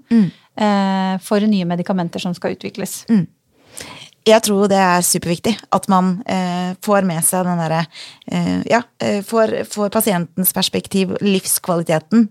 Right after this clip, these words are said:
Speaker 1: med på den derre, eh, det, det er jo så viktig da, for en pasient at man skal kunne leve godt med medisinen også. Jeg har lyst til å snakke litt om podcasten. Eh, jeg vet at det er mange spørsmål rundt den, eh, og da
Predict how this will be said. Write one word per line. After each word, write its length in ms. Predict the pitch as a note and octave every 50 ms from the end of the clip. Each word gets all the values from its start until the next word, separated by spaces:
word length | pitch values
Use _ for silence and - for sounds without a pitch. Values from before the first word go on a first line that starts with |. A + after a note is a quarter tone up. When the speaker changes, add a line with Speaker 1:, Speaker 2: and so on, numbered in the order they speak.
| _ -
Speaker 1:
med 320 | F#3+ F#3+ F3+ E3+ F3 F#3 - -
på 220 | F#3 F3+ E3+ E3
den 140 | F3 F3 E3
derre, 320 | D#3+ D#3 D3 C#3 D3+ E3 - _ - - - - - - - - _ _ -
eh, 200 | - F#3 F#3 G3
det, 260 | - G#3 A3 - A3
det 60 | G#3 A3
er 100 | G3 G3+
jo 160 | A3+ C4+ C#4
så 180 | - - - D4+
viktig 260 | A#3 - - - -
da, 80 | - D4+ D4 - _
for 200 | - - A#3 A3
en 340 | A3 A3 A3 - - G#3+ G#3
pasient 480 | G3 G#3 G3 G#3+ F#3+ G3 A3 A3+ - - -
at 120 | - -
man 100 | G3 F#3+
skal 140 | - - F#3
kunne 200 | - F#3 F#3+ F#3
leve 220 | F3+ F3+ E3+ F3 E3+
godt 420 | - F#3 - _ - - - -
med 260 | - F#3+ F3 E3 D#3+ D#3+
medisinen 440 | D#3+ D#3 D#3+ D#3+ - F3 E3 D#3+ D#3+
også. 280 | D#3 D3 - F#3 G#3 G#3+ _ _ _ _ _ _ _ _ _ _ -
Jeg 80 | B3+ B3+
har 100 | D4+ D4+
lyst 160 | C4 A3+ -
til 80 | B3+ B3+
å 40 |
snakke 220 | - B3+ - - G#3+
litt 140 | G#3 G#3+ - -
om 200 | F#3 F#3 F#3+ G3
podcasten. 640 | - - - - - - - - - - F3+ F3+ E3+ _ _
Eh, 460 | - - G3+ G#3 G3+ G3+ G3+ G3+ G#3 - -
jeg 140 | A#3 B3 A#3
vet 280 | G3+ A3 B3+ D#4+ E4 - -
at 100 | A#3 G#3+
det 80 | A3 G3+
er 80 | G3
mange 220 | G3 G3+ F#3 E3 E3
spørsmål 440 | - - D#3 D3+ - F3 E3+ F#3 - - D#3+
rundt 280 | E3+ D#3+ D#3 C#3+ _ -
den, 180 | C4 F4 G#4+ A4+ - - - - - - _ -
eh, 560 | - G#3 G#3 G#3 G#3 G3+ G#3 G#3 G#3 A3 A3 - _ _ _ -
og 120 | G#3 A3
da 200 | G3+ A#3 A3+ A#3+